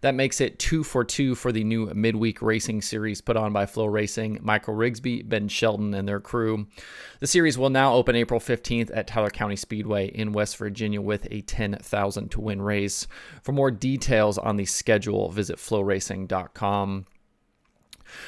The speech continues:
The Super Dirt Car Series four Big Block Modifieds made an addition to their twenty twenty-one schedule yesterday with the announcement that they will compete on the new three eighths mile track at the Bloomsburg Fairgrounds Raceway in Pennsylvania.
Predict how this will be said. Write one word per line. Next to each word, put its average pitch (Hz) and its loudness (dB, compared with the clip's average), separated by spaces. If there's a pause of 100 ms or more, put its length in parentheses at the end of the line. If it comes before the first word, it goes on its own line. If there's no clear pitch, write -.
The 151 -4
Super 196 2
Dirt 196 8
Car 190 8
Series 180 6
four 175 6
Big 160 6
Block 143 8
Modifieds 143 4
made 127 2
an 120 -2
addition 117 0
to 117 0
their 147 2
twenty 131 -2
twenty-one 110 0
schedule 117 0
yesterday 110 0
with 113 -4
the 113 -6
announcement 113 -2
that 107 -6
they 117 0
will 120 -4
compete 120 -6
on 117 -4
the 113 -2
new 110 -4
three 120 -2
eighths 143 2
mile 110 2
track 104 -2
at 107 -4
the 110 -8
Bloomsburg 117 -4
Fairgrounds 120 0
Raceway 113 -4
in 117 -6
Pennsylvania. 110 -2